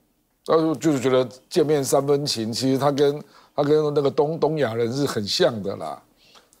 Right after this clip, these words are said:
就是你自己要把自己玩死，那我们为什么要帮你讲话？那你自己就去玩死吧，哦。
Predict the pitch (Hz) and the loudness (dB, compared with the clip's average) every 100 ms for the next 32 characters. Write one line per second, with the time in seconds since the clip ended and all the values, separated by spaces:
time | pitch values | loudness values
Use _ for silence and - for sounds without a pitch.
0 | _ - 214 180 131 226 160 160 185 139 | _ 2 4 4 0 2 4 6 4 2
1 | 160 156 127 139 180 - 139 117 160 170 | 2 2 2 2 0 -4 -2 0 2 2
2 | 135 117 120 156 120 120 127 127 120 110 | 2 0 0 0 0 0 0 -2 -4 -6
3 | 87 107 98 - _ _ _ _ _ _ | -6 -6 -8 -10 _ _ _ _ _ _
4 | _ - 147 135 190 143 170 170 135 135 | _ -2 0 2 2 4 4 4 4 2
5 | 180 - 92 90 87 - - _ _ - | -2 -4 -6 -10 -10 -10 -16 _ _ -12
6 | 113 80 | -10 -10